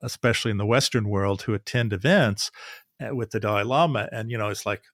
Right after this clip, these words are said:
"Oh my God, uh, yes, compassion. God, I wanna be a better person. I wanna do this, and,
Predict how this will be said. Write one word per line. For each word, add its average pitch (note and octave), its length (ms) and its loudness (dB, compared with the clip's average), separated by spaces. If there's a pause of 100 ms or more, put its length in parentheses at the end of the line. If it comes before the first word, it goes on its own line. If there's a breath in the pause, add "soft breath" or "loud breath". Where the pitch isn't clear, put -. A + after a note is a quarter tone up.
"Oh C3+ 100 0
my A#2+ 220 2
God, B2+ 640 4
uh, A2+ 180 -4
yes, C3 420 4
compassion. B2+ 800 0 (400 loud breath)
God, C3+ 220 4
I B2+ 80 4
wanna B2 240 0
be A#2+ 100 2
a A#2 60 2
better A#2 240 -2
person. B2+ 400 -2
I B2 100 0
wanna B2 260 -2
do A#2+ 220 0
this, C3 460 4
and, A#2+ 320 0